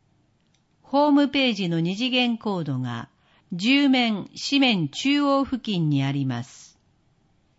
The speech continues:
投票。応募作品は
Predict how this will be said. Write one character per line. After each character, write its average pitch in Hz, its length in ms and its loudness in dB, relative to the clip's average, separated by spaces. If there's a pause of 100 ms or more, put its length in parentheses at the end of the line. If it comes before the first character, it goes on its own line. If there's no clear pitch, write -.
(600)
投 285 240 0
票。 220 560 -2 (720)
応 285 240 2
募 302 120 -2
作 294 280 -4
品 175 340 -2
は 123 260 -8